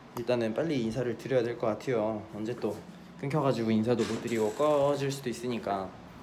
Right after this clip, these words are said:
음. 아, 저, 저만 찍고 있어. 걱정하지 마세요. 자,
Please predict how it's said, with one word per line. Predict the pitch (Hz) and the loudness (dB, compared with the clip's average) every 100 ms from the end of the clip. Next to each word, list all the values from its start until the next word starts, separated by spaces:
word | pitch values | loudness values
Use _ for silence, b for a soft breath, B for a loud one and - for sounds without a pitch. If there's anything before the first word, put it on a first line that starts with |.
| - - - | -14 -14 -10
음. | 101 98 95 87 87 - - - - - - - - - - - - - - - - - - - - - - - | -6 -4 -4 -6 -8 -12 -16 -18 -18 -18 -18 -18 -18 -18 -16 -14 -14 -14 -18 -18 -18 -18 -18 -18 -18 -16 -10 -4
아, | 131 - | -4 -2
저, | 139 135 | 0 0
저만 | - 143 | 0 -2
찍고 | 160 - | -2 -4
있어. | 147 - - | -8 -8 -12
걱정하지 | 131 147 143 139 | -4 -2 -2 -4
마세요. | 120 - - B B B B - - | -10 -12 -16 B B B B -16 -2
자, | 143 131 | 6 6